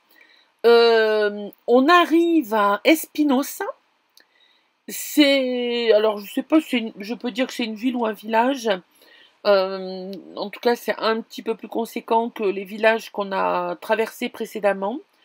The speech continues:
Donc, comme tu pourras le constater, bah, il y a des commerces, euh, terrasses, restaurants, euh, les gens avec, euh, la mascarilla, le masque,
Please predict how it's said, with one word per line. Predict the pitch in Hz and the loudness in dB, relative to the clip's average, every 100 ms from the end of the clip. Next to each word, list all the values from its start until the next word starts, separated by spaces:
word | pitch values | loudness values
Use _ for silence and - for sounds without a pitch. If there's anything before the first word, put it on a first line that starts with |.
| _ _ _ _ _ | _ _ _ _ _
Donc, | 196 208 277 254 | -4 0 0 0
comme | - 330 330 | 0 0 0
tu | - 311 | -4 -6
pourras | 285 269 | 2 2
le | 254 | 2
constater, | 247 - 240 240 247 240 | -4 -2 -4 -4 -6 -6
bah, | 190 196 190 | 2 4 4
il | |
y | 202 | 4
a | 196 | 2
des | 180 - | 0 -6
commerces, | 233 202 196 233 - - 539 - _ _ _ _ _ _ _ | -4 0 0 -2 -6 -8 -8 -10 _ _ _ _ _ _ _
euh, | - 185 190 - | -2 0 0 0
terrasses, | 226 208 196 190 214 240 254 - 214 | -2 0 2 4 4 4 0 0 -2
restaurants, | 190 208 - - 208 180 185 190 214 226 233 240 220 | 0 -2 -4 -4 -4 -2 -4 -2 -2 -4 -4 -4 -4
euh, | 170 170 - - | -4 -6 -16 -16
les | 196 208 208 | -4 -2 -2
gens | 180 175 208 196 185 - | -4 -2 -2 -2 -6 -6
avec, | 170 175 185 175 - | -4 0 0 -2 -2
euh, | 165 | -4
la | 156 | -4
mascarilla, | 160 - 160 156 262 320 403 480 _ - | -8 -10 -10 -6 -4 -2 -4 -8 _ -8
le | 170 | -6
masque, | 156 180 320 311 - | 0 2 2 0 -4